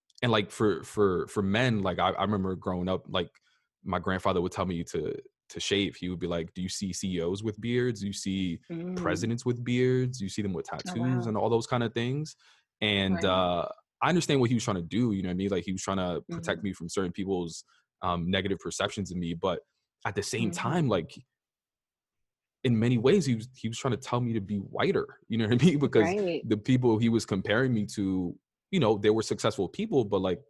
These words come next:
Speaker 1: they're all white and, uh,
Speaker 2: Right.
Speaker 1: white old men. And, um,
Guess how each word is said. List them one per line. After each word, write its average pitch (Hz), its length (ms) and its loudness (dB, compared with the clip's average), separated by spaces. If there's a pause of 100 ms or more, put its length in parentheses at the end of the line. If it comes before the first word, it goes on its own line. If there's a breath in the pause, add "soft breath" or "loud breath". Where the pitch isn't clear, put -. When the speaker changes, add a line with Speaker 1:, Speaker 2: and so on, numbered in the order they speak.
(100)
Speaker 1:
they're 117 120 2
all 117 100 2
white - 260 0 (600 soft breath)
and, 113 300 4
uh, 101 220 6
Speaker 2:
Right. - 20 4
Speaker 1:
white 113 240 2
old 123 220 2
men. 123 360 0 (180)
And, 107 320 0
um, 98 520 2